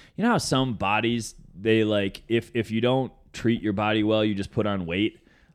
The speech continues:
Like, he is clearly one of those guys that if he doesn't pay attention, then he's just gonna, you know, or if he lets himself go a little bit, eat some Burex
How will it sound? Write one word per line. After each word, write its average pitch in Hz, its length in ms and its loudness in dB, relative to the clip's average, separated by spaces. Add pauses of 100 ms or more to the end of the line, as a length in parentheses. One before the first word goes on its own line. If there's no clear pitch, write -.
Like, 107 360 0 (360)
he 214 500 -2 (160)
is 151 140 2
clearly 196 420 8
one 139 200 2
of 131 100 -2
those 127 200 2
guys 117 320 2
that 107 80 -2
if 107 100 -4
he 147 100 2
doesn't 139 300 4
pay 123 180 -2
attention, 123 720 -4
then 120 200 2
he's 127 240 0
just 127 260 -2
gonna, 117 300 -2 (260)
you 117 160 0
know, 101 320 -4
or 98 220 0
if 117 100 2
he 139 80 4
lets 120 240 0
himself 120 380 0
go 107 160 2
a 117 60 2
little 123 180 0
bit, 139 300 0 (280)
eat 117 160 -4
some 117 380 -6
Burex 113 680 2